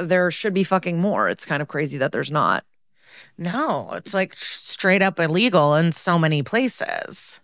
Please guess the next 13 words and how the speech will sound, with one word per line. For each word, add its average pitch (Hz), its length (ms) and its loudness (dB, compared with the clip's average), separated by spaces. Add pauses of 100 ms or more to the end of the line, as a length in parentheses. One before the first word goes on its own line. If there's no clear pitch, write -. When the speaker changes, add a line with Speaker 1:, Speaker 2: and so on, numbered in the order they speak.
Speaker 1:
Yeah. 151 520 -2
Speaker 2:
Where, 202 600 6
like, 185 460 0
a - 40 -2
p-, - 300 -8
you 226 80 4
know, 165 160 4
people 185 320 -2
could 165 160 -10
go 180 180 4
perform 202 640 2
certain 185 320 0
places, 180 640 4